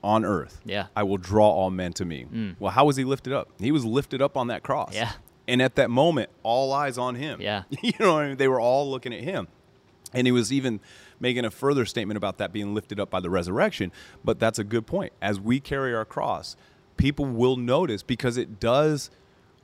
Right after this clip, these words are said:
Speaker 1: put a difference about
Speaker 2: Yeah.
Speaker 1: you.
Speaker 2: Yeah.
Speaker 1: Right? There was a difference about Jesus.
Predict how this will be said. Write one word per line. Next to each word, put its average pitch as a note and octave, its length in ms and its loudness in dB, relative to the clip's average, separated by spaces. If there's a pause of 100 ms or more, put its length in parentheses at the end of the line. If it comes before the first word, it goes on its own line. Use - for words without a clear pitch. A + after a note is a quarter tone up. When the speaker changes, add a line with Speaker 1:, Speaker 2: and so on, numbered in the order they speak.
(180)
Speaker 1:
put C3 200 4
a A2 140 -2
difference G#2+ 540 -2
about F#2+ 480 -2
Speaker 2:
Yeah. D#2 60 -8
Speaker 1:
you. D2 100 -14 (160)
Speaker 2:
Yeah. A2 220 2 (300)
Speaker 1:
Right? G#2 300 2
There A#2+ 80 4
was B2 140 2
a B2+ 40 0
difference A#2+ 480 -4
about G2 220 0
Jesus. E2+ 480 -12